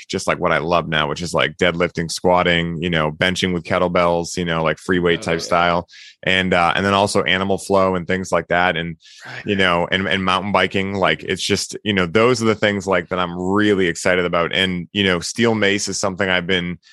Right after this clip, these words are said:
Speaker 1: like, toying with for a little while, but not putting in, like, the hundred percent effort to get into it. But, um, I think that's so freaking cool too. I love how people are blending these things now, because for me, I feel the best, like, cardio, like, I do Muay Thai too, and cardio is great,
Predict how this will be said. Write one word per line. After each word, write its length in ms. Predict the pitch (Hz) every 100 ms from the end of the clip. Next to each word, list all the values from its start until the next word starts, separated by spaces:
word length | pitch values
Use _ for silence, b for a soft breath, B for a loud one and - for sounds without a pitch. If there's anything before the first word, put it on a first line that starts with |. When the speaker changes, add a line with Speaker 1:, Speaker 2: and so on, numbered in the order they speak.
| b _
Speaker 1:
like, 240 | 113 110 101
toying 320 | 127 131 135
with 160 | 139
for 140 | - 117
a 20 |
little 160 | 113 110
while, 320 | 110 107 117
but 140 | 98
not 260 | 95 95 90
putting 280 | 98 95 90
in, 320 | 87 85 80
like, 220 | 80 80
the 80 | 82
hundred 200 | 90 87
percent 280 | 80 - 82
effort 320 | 80 - 82
to 80 | -
get 160 | 82 80
into 220 | 82 95
it. 180 | 104 -
But, 260 | 90 80 B B B _
um, 420 | 85 82 76 73 -
I 60 |
think 140 | 85 101
that's 180 | 95 90
so 160 | - 87
freaking 340 | - 87 87
cool 220 | - 95
too. 220 | 92 101
I 60 | 87
love 260 | 85 92 90
how 260 | 87 87
people 320 | 82 95 82
are 60 | 85
blending 340 | - 90 95
these 160 | 95 92
things 260 | - 98 92
now, 160 | 98
because 280 | 95 92 92
for 160 | - 92
me, 340 | 95 123 185 B B B _ -
I 140 | 107
feel 240 | 117 127 117
the 80 |
best, 320 | 101 101 92 -
like, 160 | 90 _ _
cardio, 500 | 135 135 160 156 143
like, 140 | 110
I 80 | 104
do 140 | 107
Muay 240 | 113 104 104
Thai 200 | 117 107
too, 200 | 113 104
and 100 | 98
cardio 300 | 101 101 107
is 100 | 98
great, 380 | 90 90 113